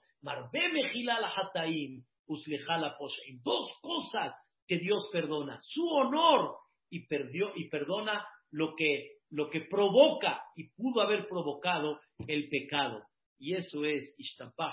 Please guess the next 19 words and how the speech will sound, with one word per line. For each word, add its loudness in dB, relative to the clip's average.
Shemo -8
Beitalde. -12
Eso -6
es -8
lo -8
que -8
Dios, -6
eh, -6
realmente -2
quiere 2
darnos 0
y -14
quiere -2
de -4
alguna -4
manera 2
limpiarnos. -2
Nada -4
más, -2